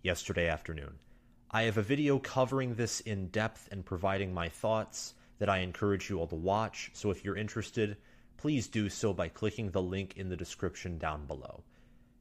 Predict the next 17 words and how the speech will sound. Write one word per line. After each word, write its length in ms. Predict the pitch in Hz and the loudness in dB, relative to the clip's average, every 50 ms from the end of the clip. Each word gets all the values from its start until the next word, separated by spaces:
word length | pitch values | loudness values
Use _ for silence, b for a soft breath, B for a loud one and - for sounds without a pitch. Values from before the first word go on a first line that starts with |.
| b b - | b b 0
Today, 600 | - 117 104 110 120 143 170 185 196 196 180 - - - - - - - - - | 2 2 4 6 6 6 6 4 2 0 -4 -8 -14 -20 -20 -20 -20 -20 -8 -2
in 160 | 120 117 113 | 0 2 4
this 240 | 110 127 135 - - | 4 4 4 4 0
video, 420 | - 123 127 127 127 123 120 117 113 | 0 2 2 4 4 6 6 6 4
I 160 | 101 113 107 | 4 2 2
want 300 | 98 98 104 107 107 90 | 2 2 0 0 -2 -4
to 60 | 101 | -8
talk 320 | - - 107 98 95 - | -2 0 0 0 0 0
about 360 | 104 87 92 92 92 92 - - - - | 0 2 2 2 2 2 0 -4 -12 -12
something 560 | - - - - 101 98 - - 104 98 95 87 | -10 -4 -2 -2 -2 -2 -2 -2 -2 -2 0 0
that 180 | 92 92 90 - - | 0 0 0 -2 -4
is, 540 | 92 92 90 90 87 85 80 78 - - b b b b b b b b b b - | -4 -2 0 0 0 -2 -2 -4 -6 -8 b b b b b b b b b b 0
in 100 | 117 110 | 2 4
my 180 | 110 113 117 | 4 6 6
opinion, 560 | 117 110 - - 117 117 110 104 98 92 82 - | 4 4 4 0 0 2 2 2 2 0 -4 -2
deeper 600 | - 110 104 101 - - 87 80 78 73 67 67 b b b b b b b - | 0 0 0 0 0 0 -2 0 0 -2 -4 -8 b b b b b b b -12
than 460 | 98 92 107 101 98 92 90 87 87 | 0 2 4 4 4 2 0 -4 -6